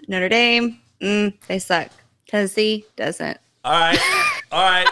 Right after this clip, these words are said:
Speaker 2: Notre Dame, Marcus
Speaker 1: <laughs> I almost
Speaker 2: Freeman.
Speaker 1: started,
Speaker 2: Um,
Speaker 1: I almost started singing your Rocky Top, so glad you came back.
Speaker 2: All right. No, no, no. Marcus Freeman.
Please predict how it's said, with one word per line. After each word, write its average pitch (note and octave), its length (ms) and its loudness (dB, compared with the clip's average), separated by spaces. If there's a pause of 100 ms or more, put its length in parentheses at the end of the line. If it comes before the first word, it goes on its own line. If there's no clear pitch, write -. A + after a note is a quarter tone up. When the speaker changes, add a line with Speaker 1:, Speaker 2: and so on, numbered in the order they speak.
(160)
Speaker 2:
Notre F#3+ 240 -2
Dame, F3+ 300 2
Marcus F#3 400 0
Speaker 1:
<laughs> - 20 -
I C#4+ 80 6
almost E4+ 300 0
Speaker 2:
Freeman. - 0 -
Speaker 1:
started, D4+ 260 4
Speaker 2:
Um, - 240 0
Speaker 1:
I C4 120 6
almost C#4 200 0
started B3 220 2
singing B3 240 -2
your G#3+ 100 4
Rocky B3 220 2
Top, - 420 -2
so G3 140 0
glad G#3+ 240 2
you - 40 -14
came G#3+ 180 -4
back. G3+ 360 -2 (960)
Speaker 2:
All D3+ 100 4
right. E3+ 360 0
No, F3 240 4
no, E3+ 380 -2 (100)
no. D#3+ 200 -4 (120)
Marcus F3+ 380 -2
Freeman. D#3+ 460 -4